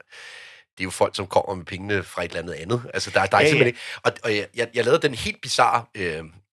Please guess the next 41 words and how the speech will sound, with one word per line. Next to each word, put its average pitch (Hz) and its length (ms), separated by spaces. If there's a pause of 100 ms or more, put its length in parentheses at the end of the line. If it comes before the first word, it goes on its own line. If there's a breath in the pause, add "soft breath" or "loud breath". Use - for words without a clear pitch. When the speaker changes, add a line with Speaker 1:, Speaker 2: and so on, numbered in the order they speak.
Speaker 1:
øh, 92 260
beregning, 107 500
øh, 92 120
på - 100
baggrund 95 340
af 87 60
Danmarks 98 300
Statistiks - 520
data, 95 360 (560 loud breath)
og - 60
prøvede - 200
sådan 131 140
at - 20
regne 95 160
baglæns, 123 400
hvor 104 120
mange 127 380 (100)
mennesker 131 340
kan - 180
egentlig 160 280
blive 98 160
godkendt - 440
til - 120
at 95 60
låne 107 200
helt 113 200
beløbet 101 360
for 101 100
at 87 60
købe 101 140
en 101 60
lejlighed 98 320
i 87 40
den 87 200
forening 95 340
der. 73 120
Det 165 140
er 156 40
nærmest, 113 460
øh, 92 200
vi, 107 100